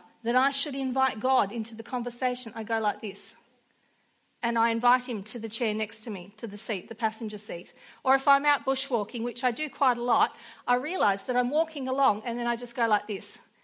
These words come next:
And it's, it's just my way of reminding myself to invite God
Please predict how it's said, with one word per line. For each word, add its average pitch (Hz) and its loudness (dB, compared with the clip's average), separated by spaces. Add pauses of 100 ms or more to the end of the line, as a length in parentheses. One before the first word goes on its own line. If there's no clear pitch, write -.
(680)
And 262 0
it's, 254 -10
it's 277 -6
just 349 -6
my 277 4
way 277 4
of 269 -4
reminding 262 0
myself 202 -4
to - -10
invite 240 -2
God 214 2